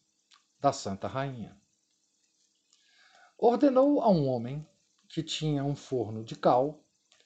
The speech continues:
que lançasse ao fogo o primeiro criado que chegasse para informar-se se haviam cumprido as ordens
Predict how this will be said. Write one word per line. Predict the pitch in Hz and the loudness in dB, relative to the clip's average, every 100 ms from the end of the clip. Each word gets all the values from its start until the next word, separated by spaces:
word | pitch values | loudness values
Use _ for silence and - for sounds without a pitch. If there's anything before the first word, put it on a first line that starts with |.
| _ _ _ _ | _ _ _ _
que | - | -2
lançasse | 277 285 285 - 196 202 269 | 2 4 2 2 2 2 2
ao | 240 | 2
fogo | - 139 131 131 143 - _ _ _ _ _ _ - | 0 -2 -2 -4 -12 -16 _ _ _ _ _ _ -16
o | 214 | 0
primeiro | 302 254 247 277 262 | 2 4 4 2 0
criado | 254 208 165 175 180 | 0 4 4 4 -2
que | - | -6
chegasse | - 233 147 143 - - 165 _ _ _ _ _ _ _ _ _ - | -4 2 4 2 0 -12 -16 _ _ _ _ _ _ _ _ _ 0
para | 175 214 | 2 2
informar-se | 226 269 - 147 147 147 - - 175 - _ _ | 2 2 2 2 2 0 -8 -12 -12 -14 _ _
se | - 214 | -4 2
haviam | 220 143 165 170 196 | 2 2 2 4 2
cumprido | 196 226 226 - 139 139 131 160 - _ _ _ _ | -2 -4 -4 -2 0 0 -4 -8 -14 _ _ _ _
as | 143 160 131 | -2 0 2
ordens | 120 107 113 120 - | 0 0 -6 -12 -14